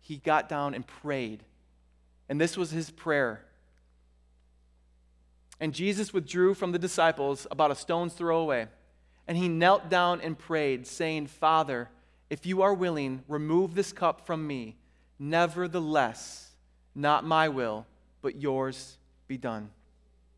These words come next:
This cup that Jesus wanted to remove from Him was the cup of God's wrath. It was the cross before Him. Jesus asked,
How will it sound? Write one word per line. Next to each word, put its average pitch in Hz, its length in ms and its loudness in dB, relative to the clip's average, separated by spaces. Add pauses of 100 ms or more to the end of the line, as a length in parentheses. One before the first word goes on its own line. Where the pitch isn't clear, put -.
(680)
This - 180 -8
cup 190 340 4
that 143 80 -2
Jesus 160 360 -6
wanted 156 220 0
to 135 60 -8
remove 143 300 0
from 151 140 -8
Him 139 140 -4
was 135 100 -4
the 147 100 -4
cup - 440 0 (160)
of 143 160 -2
God's 143 320 4
wrath. 139 340 2
It 151 80 -2
was 156 160 0
the 143 140 -8
cross 151 560 2
before 143 420 -6
Him. 120 240 -8 (400)
Jesus 185 480 -2
asked, 151 380 2